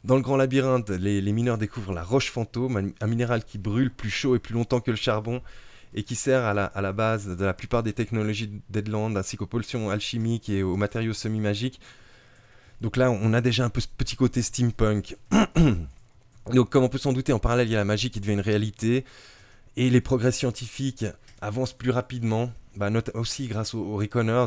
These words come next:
qui soutiennent indirectement les, les, les expériences qui fonctionneraient pas not-, notamment. Et, et de nouveau, c'est, c'est ça qui crée un, un, ce, ce niveau, euh, steampunk mélangé à, à de la fantasy. Donc, les joueurs, ils jouent le rôle de différents types de personnages, euh,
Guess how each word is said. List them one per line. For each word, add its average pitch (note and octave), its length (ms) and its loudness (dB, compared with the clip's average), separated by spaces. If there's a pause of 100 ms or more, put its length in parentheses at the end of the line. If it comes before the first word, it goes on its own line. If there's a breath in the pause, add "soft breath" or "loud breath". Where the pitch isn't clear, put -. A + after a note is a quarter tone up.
qui A2 80 -6
soutiennent A2 400 -2
indirectement A2 580 0
les, G2+ 160 0
les, G2+ 160 0
les G2 240 -2
expériences A2 540 -2
qui G#2 100 -8
fonctionneraient A2+ 460 -2
pas A2 120 -2
not-, G#2+ 220 -2
notamment. A2 540 -2 (480 loud breath)
Et, A2 220 -2
et - 20 2
de A#2 80 0
nouveau, B2 200 2
c'est, G#2 200 -4
c'est - 140 -6
ça G2+ 200 -4
qui - 180 -10
crée G#2+ 300 -2
un, F2 220 -2 (100)
un, E2 200 -6
ce, - 180 -10
ce - 120 -6
niveau, F#2+ 300 0
euh, E2 220 -2 (420)
steampunk A2 640 0
mélangé G#2 440 0
à, F2+ 160 -2
à G2+ 100 -4
de F#2 60 -2
la F#2+ 80 2
fantasy. F2 540 -4 (1200 soft breath)
Donc, B2 300 6
les D3+ 140 8
joueurs, D#3+ 580 2
ils A2+ 120 -4
jouent B2 120 0
le A#2+ 60 2
rôle B2+ 200 2
de A#2 80 4
différents C3 340 -4
types B2+ 160 -8
de B2 60 2
personnages, A#2 760 0
euh, F#2 400 -2